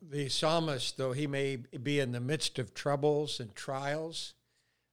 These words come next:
but one thing for sure, he's got a happy heart. And it says he's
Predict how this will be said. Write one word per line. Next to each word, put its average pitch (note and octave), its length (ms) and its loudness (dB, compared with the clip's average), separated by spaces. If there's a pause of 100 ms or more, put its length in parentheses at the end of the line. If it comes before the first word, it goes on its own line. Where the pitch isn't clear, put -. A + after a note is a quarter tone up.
(140)
but C3+ 80 -8
one D3+ 240 0
thing D3+ 260 2
for C3 160 -4
sure, A#2+ 600 -2 (200)
he's B2+ 220 -6
got A#2 180 -6
a G#2 60 -6
happy A2+ 380 -4
heart. G#2 480 -10 (180)
And C#3 120 -6
it A#2+ 80 -12
says C#3 320 0
he's C3+ 220 -2